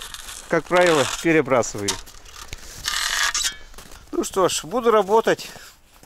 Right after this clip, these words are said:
Итак, ребята, сейчас я немножко тут докопался, вот до крышек. Вот они. И у меня есть подход сейчас к улью. В общем, что, сейчас я резко сбрасываю крышку и смотрим, как находятся у нас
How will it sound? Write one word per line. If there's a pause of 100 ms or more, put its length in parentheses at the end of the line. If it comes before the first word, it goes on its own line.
(640)
Итак,
ребята,
сейчас
я
немножко
тут
докопался,
вот
до
крышек. (480)
Вот
они. (460)
И
у
меня
есть
подход
сейчас (220)
к
улью. (1200)
В
общем,
что, (200)
сейчас
я
резко (240)
сбрасываю
крышку (640)
и
смотрим, (680)
как
находятся
у
нас